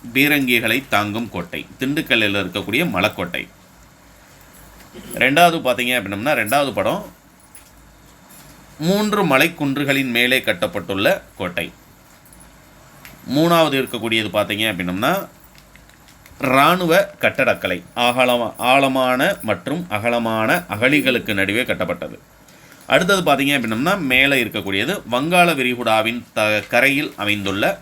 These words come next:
கோட்டை. அதுக்கு நேர கோடு போட்டு நீங்க இணைக்கணும். அடுத்து படத்தை பார்த்து விடையளிக்க கொடுத்துருக்காங்க. கொடுக்கப்பட்டுள்ள கோடை பார்த்தீங்க அப்படின்னம்னா, வேலூர் கோட்டை. அது அமைந்துள்ள ஊர்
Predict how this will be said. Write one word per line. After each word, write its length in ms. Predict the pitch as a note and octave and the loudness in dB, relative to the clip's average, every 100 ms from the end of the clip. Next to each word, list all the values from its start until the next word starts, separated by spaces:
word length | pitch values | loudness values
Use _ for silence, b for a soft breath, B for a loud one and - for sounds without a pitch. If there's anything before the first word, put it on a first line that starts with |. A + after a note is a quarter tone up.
| - | -10
கோட்டை. 380 | - - F2 F2 | -10 -8 -8 -6
அதுக்கு 240 | G#2+ - | -6 -4
நேர 440 | G#2 A#2 A#2 F3 - - - | 0 2 2 0 -2 -12 -10
கோடு 200 | A2+ G#2+ | -6 -4
போட்டு 260 | G2 G2+ D3 | -4 -4 -4
நீங்க 320 | A#2+ F2 E2+ | -4 -4 -4
இணைக்கணும். 280 | F2 G#2 F#3+ - - B B B B | -4 -4 -4 -10 -20 B B B B
அடுத்து 260 | C3+ F3 G3 | 0 0 2
படத்தை 400 | D#3 F3 G3 F#3 | 2 2 0 2
பார்த்து 520 | D#3 C3+ - G3+ - A#2+ | 2 2 0 -4 -4 -4
விடையளிக்க 420 | A#2+ B2+ A#2+ A2+ | 0 0 -2 -4
கொடுத்துருக்காங்க. 680 | F#2+ F#2+ G2 F#2+ F#2 D#3+ G#3 B B B _ | -6 -6 -2 0 0 -2 -2 B B B _
கொடுக்கப்பட்டுள்ள 600 | - E3+ G3+ F#3 F3 D3 | -4 0 0 0 0 2
கோடை 300 | C3+ C#3+ D3 C3 | 2 2 2 2
பார்த்தீங்க 360 | A#2+ B2 B2 | 2 2 0
அப்படின்னம்னா, 480 | G#2+ G2+ G2 E3+ - - - - A2+ | 0 -2 0 0 -2 -8 -20 -16 -2
வேலூர் 340 | C3 D#3+ D#3 | 2 2 0
கோட்டை. 360 | G2 G2 - - - - - _ _ - - - - - - - - - - - - - - - - - A2+ | -2 -4 -4 -8 -18 -20 -20 _ _ -20 -20 -20 -20 -20 -20 -20 -20 -20 -20 -20 -20 -20 -20 -20 -20 -6 0
அது 160 | C#3 | 4
அமைந்துள்ள 560 | D3 E3 F#3 F3+ E3 C3 | 4 2 0 2 2 2
ஊர் 340 | C3 F#3 G3+ | 0 -2 -4